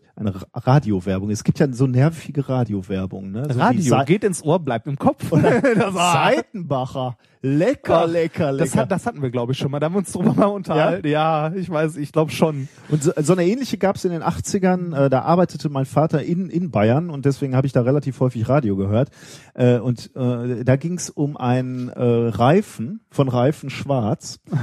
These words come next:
Speaker 1: und die Werbung ging, "Er läuft und läuft und läuft. Der Reifen von Reifen Schwarz.
Speaker 2: <laughs>
Speaker 1: Er läuft und läuft
Speaker 2: Auf
Speaker 1: und
Speaker 2: die
Speaker 1: läuft.
Speaker 2: Melodie kann man auch alles
Speaker 1: Der
Speaker 2: singen.
Speaker 1: Reifen von Reifen Schwarz." Und dann ging so,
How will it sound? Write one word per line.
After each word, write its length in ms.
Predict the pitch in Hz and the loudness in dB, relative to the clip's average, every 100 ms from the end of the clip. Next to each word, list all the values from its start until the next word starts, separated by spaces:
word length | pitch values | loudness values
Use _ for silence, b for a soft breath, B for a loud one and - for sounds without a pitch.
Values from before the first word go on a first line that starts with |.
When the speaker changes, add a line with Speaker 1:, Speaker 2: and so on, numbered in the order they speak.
| 113 | -4
Speaker 1:
und 160 | - 139 | -2 2
die 160 | 139 127 | 4 4
Werbung 280 | 160 160 | 2 0
ging, 240 | 143 143 135 b b b | -4 -4 -6 b b b
"Er 120 | - 92 | -4 2
läuft 420 | 113 139 - - | 4 2 0 -16
und 160 | 90 | -4
läuft 360 | 131 143 151 - | 2 2 0 -8
und 120 | 92 | -2
läuft. 480 | 135 135 147 - - b b b - | 2 4 2 -4 -20 b b b -4
Der 160 | 202 | 0
Reifen 260 | 120 131 160 | 2 0 -2
von 200 | 143 131 | -4 -2
Reifen 460 | 123 131 127 - 139 | 0 0 -2 -8 -10
Schwarz. 640 | - 165 165 - 269 320 269 | -2 0 2 2 2 2 2
Speaker 2:
<laughs> 160 | - - | 0 -4
Speaker 1:
Er 120 | - | -4
läuft 440 | 120 139 147 - - | 0 2 0 -2 -14
und 140 | 123 | -2
läuft 340 | 175 170 - | 2 2 0
Speaker 2:
Auf 60 | 131 | -4
Speaker 1:
und 80 | 139 | 2
Speaker 2:
die 40 | |
Speaker 1:
läuft. 120 | 180 202 | 4 6
Speaker 2:
Melodie 240 | 196 196 | 4 2
kann 140 | - | 2
man 100 | 214 | 2
auch 140 | 185 151 | 2 0
alles 240 | 175 190 | 0 2
Speaker 1:
Der 80 | 160 | 2
Speaker 2:
singen. 360 | 135 156 165 180 | 0 2 2 4
Speaker 1:
Reifen 240 | 349 262 | 4 4
von 100 | 427 | 4
Reifen 460 | 392 453 415 - 466 | 2 0 -2 -4 -8
Schwarz." 320 | 208 170 - - B 214 | -4 -4 -6 -16 B -4
Und 80 | 170 | 0
dann 120 | 214 | 0
ging 240 | - - 208 | 0 -4 0
so, 260 | 220 190 | 2 2